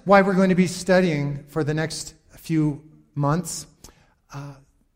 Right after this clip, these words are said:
the book of Psalms. Because the book of Psalms is literally a book of songs,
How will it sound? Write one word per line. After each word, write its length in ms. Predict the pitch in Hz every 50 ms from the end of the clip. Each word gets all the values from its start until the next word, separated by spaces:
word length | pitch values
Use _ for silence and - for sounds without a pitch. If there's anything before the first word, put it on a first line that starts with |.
| _ _ -
the 60 | 165
book 260 | - 202 220 202 -
of 100 | 170 -
Psalms. 560 | - - 131 113 104 98 - - - - - _ _ _ _ _ _ _ _ _ _ _ _ _ _ _ _ _ _
Because 300 | - - 208 196 147 156
the 80 | 156 151
book 180 | 190 233 226
of 80 | 214 -
Psalms 420 | - - 214 208 190 180 165 - - - - -
is 160 | - 160 - 180
literally 380 | 190 214 208 196 165 156 170
a 140 | 175 165 156
book 200 | 165 185 170 170
of 100 | 151 -
songs, 840 | - - - - 170 165 160 143 127 113 107 110 107 - - -